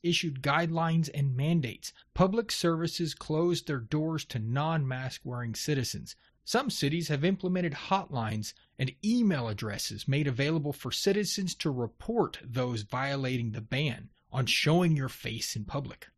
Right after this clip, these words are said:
Yes, sure, they may, uh, affect us psychologically,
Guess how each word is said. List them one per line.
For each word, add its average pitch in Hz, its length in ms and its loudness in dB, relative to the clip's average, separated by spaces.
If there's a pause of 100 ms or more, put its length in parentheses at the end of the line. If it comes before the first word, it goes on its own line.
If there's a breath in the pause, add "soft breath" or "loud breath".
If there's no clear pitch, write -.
(260)
Yes, 180 580 2 (240)
sure, 123 480 0
they 131 240 0
may, 143 400 0 (220 loud breath)
uh, 120 300 -4
affect - 380 -12
us 113 140 -6
psychologically, 120 960 -2